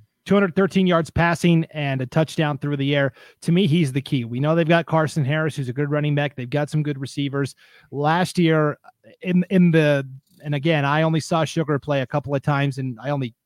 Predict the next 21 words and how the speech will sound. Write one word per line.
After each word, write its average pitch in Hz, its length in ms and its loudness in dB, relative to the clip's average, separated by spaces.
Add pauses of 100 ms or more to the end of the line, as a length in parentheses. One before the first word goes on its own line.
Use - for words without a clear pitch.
(140)
called 165 460 4
one 135 280 0
game, 127 260 -2
and 131 80 0
that 147 100 -2
was 139 120 -8
the 131 100 -12
championship. 123 800 -4 (560)
Um, 123 280 -4
a-, 220 40 -2
actually, 269 420 6
I 240 80 6
called 233 240 2
their 208 120 4
quarterfinal 156 560 0
game 143 160 -2
against 139 260 -4
Marsh 139 240 -2
Valley 123 300 -4
as 110 120 -12
well. 117 220 -8